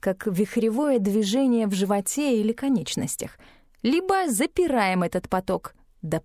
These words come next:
полного бесчувствия. Влюбившись, мы ощущаем энергию в сердце,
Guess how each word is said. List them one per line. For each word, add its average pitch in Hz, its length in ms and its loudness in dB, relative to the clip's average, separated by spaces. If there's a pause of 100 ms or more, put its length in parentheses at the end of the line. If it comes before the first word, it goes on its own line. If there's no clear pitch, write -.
полного 208 440 2
бесчувствия. - 720 -6 (760)
Влюбившись, 196 840 -2 (300)
мы 240 160 4
ощущаем 262 560 2
энергию 254 420 2
в - 80 -6
сердце, 185 640 -2